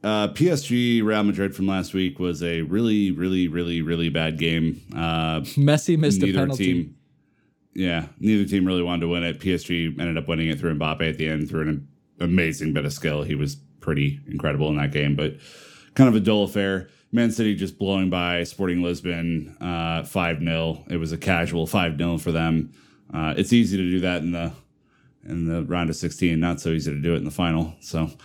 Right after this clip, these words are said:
Speaker 1: uh, let's see. Uh, R B Salzburg, pretty decent draw with Bayern there. Bayern maybe not as good as I was anticipating they'd be. Knock on wood, please. Uh, Liverpool beating Inter at away, which is pretty impressive. Inter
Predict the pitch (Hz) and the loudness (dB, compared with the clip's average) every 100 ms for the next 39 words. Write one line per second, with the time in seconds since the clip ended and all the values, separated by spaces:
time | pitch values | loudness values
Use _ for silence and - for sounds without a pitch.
0 | - - - - - - 98 95 92 90 | -20 -20 -20 -20 -18 0 4 6 4 2
1 | - - - 101 - 113 101 95 90 - | -2 -10 -6 -4 -2 2 2 4 0 -2
2 | 98 98 92 110 135 190 151 139 160 190 | -4 -2 -2 0 2 2 0 -2 -2 -4
3 | - 123 87 73 - _ _ _ _ _ | -2 -2 -2 -4 -14 _ _ _ _ _
4 | _ _ _ _ - - 143 208 151 165 | _ _ _ _ -12 0 4 4 4 2
5 | 165 127 104 117 165 104 - 107 135 92 | 2 2 2 2 2 0 0 0 2 2
6 | 87 101 151 202 143 135 139 123 117 123 | 0 -2 -2 2 2 4 4 2 2 -2
7 | - _ _ - 98 117 113 92 85 87 | -8 _ _ -12 -8 -4 -2 -2 -2 -2
8 | 82 71 _ _ _ _ _ _ - 90 | -4 -8 _ _ _ _ _ _ -12 -4
9 | 87 - 101 - 82 82 82 71 85 80 | -2 -2 -4 0 2 2 2 2 0 -2
10 | - - _ _ _ - 90 87 85 85 | -10 -20 _ _ _ -2 0 2 2 2
11 | 80 - 87 87 - - 95 101 98 95 | 2 2 2 0 -6 -6 0 2 4 2
12 | 90 - 113 117 - 113 107 98 104 98 | 0 2 2 4 2 2 2 2 2 4
13 | 101 101 101 98 92 - 95 - 95 95 | 2 2 0 0 -2 -4 -4 -2 0 0
14 | 92 90 - - - 90 82 87 82 85 | 0 -2 -4 -10 -4 -2 0 -2 -2 -2
15 | 85 80 71 - 80 82 80 | -2 -2 -6 -6 -4 -2 -2